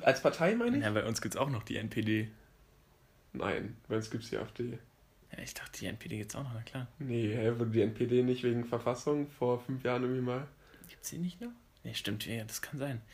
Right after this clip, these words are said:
Speaker 2: Äh, ich weiß,
Speaker 1: Lass,
Speaker 2: dass,
Speaker 1: lass mal, lass mal
Speaker 2: äh,
Speaker 1: kurz,
Speaker 2: äh,
Speaker 1: lass mal
Speaker 2: ge-,
Speaker 1: kurz
Speaker 2: gefährlich,
Speaker 1: googeln
Speaker 2: gefährliches
Speaker 1: und
Speaker 2: du
Speaker 1: das
Speaker 2: hast mir
Speaker 1: richtig
Speaker 2: jetzt
Speaker 1: stellen, bitte.
Speaker 2: Ja, ja, okay, google mal nebenbei.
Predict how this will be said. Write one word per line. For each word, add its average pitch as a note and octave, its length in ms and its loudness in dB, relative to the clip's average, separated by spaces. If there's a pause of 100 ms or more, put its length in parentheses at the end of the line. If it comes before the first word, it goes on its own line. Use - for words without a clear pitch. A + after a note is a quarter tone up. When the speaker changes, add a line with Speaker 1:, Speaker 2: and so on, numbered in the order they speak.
(220)
Speaker 2:
Äh, A#2+ 120 8
ich A#2 120 0
weiß, - 0 -
Speaker 1:
Lass, B2+ 180 8
Speaker 2:
dass, B2 100 4
Speaker 1:
lass D3 140 2
mal, E3 140 10
lass C#3+ 160 4
mal E3+ 100 8
Speaker 2:
äh, - 20 8
Speaker 1:
kurz, A#2 300 8
Speaker 2:
äh, - 80 6
Speaker 1:
lass C#3+ 160 12
mal F#3 100 10
Speaker 2:
ge-, F3 120 12
Speaker 1:
kurz D3+ 160 12
Speaker 2:
gefährlich, F#3+ 200 12
Speaker 1:
googeln C#3+ 220 12
Speaker 2:
gefährliches C#3 580 6
Speaker 1:
und C#3+ 80 12
Speaker 2:
du C#3 40 12
Speaker 1:
das C#3+ 100 10
Speaker 2:
hast D#3 100 8
mir E3 80 10
Speaker 1:
richtig C3+ 220 8
Speaker 2:
jetzt C3 80 8
Speaker 1:
stellen, A2+ 300 10
bitte. A#2 360 6
Speaker 2:
Ja, B2 220 12
ja, B2 120 10
okay, B2+ 200 2
google B2+ 240 2
mal D3+ 200 4
nebenbei. D3 400 8